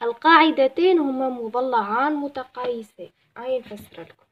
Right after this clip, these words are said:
ناخذ مثلًا مثال المجسم أ. ها هاكم هذه قاعدة، وهذه قاعدة علوية، وهذه سفلية.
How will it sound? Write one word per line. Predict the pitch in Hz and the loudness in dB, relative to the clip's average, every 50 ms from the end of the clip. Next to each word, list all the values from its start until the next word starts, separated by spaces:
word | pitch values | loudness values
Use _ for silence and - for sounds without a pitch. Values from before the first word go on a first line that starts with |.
| _ _ - | _ _ -6
ناخذ | 269 311 302 294 254 | -6 -4 -4 -6 -10
مثلًا | 254 247 240 - 208 208 240 262 | -10 -12 -12 -14 -12 -8 -6 -6
مثال | 269 247 214 196 196 _ - 254 262 247 247 | -6 -6 -8 -10 -10 _ 0 0 0 0 0
المجسم | 233 220 214 196 196 202 226 254 - - 269 262 254 - _ _ - | -4 -4 -6 -8 -8 -8 -10 -10 -10 -10 -12 -12 -12 -14 _ _ -2
أ. | - - - - - _ _ _ _ _ _ _ _ _ _ _ _ _ _ _ _ _ _ _ _ - | -2 -2 -2 -4 -16 _ _ _ _ _ _ _ _ _ _ _ _ _ _ _ _ _ _ _ _ 0
ها | 226 220 220 214 220 208 | 2 2 2 2 2 0
هاكم | 208 208 - - 208 214 208 | 0 -2 -6 -12 -10 -6 -4
هذه | 214 220 220 214 202 208 190 202 - - | 0 2 2 2 2 0 -4 -10 -4 2
قاعدة، | 214 220 240 247 254 254 240 262 269 277 - - _ _ _ - 208 | 6 6 8 8 8 6 4 2 0 -2 -2 -6 _ _ _ -4 0
وهذه | 214 226 214 220 214 - - _ | 2 4 4 4 2 -2 -2 _
قاعدة | - 240 240 233 208 214 | 2 4 4 4 4 2
علوية، | 196 190 202 196 202 202 226 254 277 277 | -2 -2 -2 -2 0 2 2 2 2 2
وهذه | 277 277 277 269 269 294 | 2 2 2 0 0 -2
سفلية. | 285 - 311 294 - 277 277 277 269 - _ | -4 -4 -6 -4 0 2 2 2 2 0 _